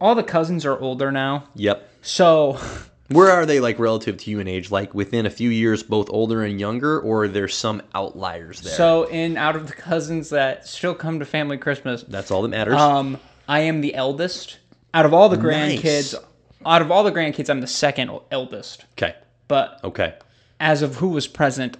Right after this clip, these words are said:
Speaker 1: I was the eldest.
Speaker 2: So
Speaker 1: And
Speaker 2: you're basically at
Speaker 1: then
Speaker 2: the top. You're there.
Speaker 1: Right. And then the
Speaker 2: Yeah,
Speaker 1: youngest
Speaker 2: must be present to win.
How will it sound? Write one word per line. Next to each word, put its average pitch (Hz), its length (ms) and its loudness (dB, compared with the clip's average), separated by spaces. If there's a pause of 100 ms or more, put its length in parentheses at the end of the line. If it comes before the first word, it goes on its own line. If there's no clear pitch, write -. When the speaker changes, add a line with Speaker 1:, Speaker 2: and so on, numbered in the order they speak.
Speaker 1:
I 135 160 -6
was 139 140 -8
the 127 140 -8
eldest. 123 520 -10
Speaker 2:
So - 40 -20 (440)
Speaker 1:
And 131 100 0
Speaker 2:
you're 139 80 2
basically 139 240 4
at 135 60 0
Speaker 1:
then 131 80 -2
Speaker 2:
the - 20 -8
top. 139 340 2 (160)
You're 127 140 0
there. 120 280 2
Speaker 1:
Right. 127 340 -4
And 143 120 -2
then 147 100 0
the 143 80 0
Speaker 2:
Yeah, 120 100 4
Speaker 1:
youngest 156 160 2
Speaker 2:
must 147 160 4
be 135 100 4
present 131 320 2
to 139 80 -2
win. 123 320 -2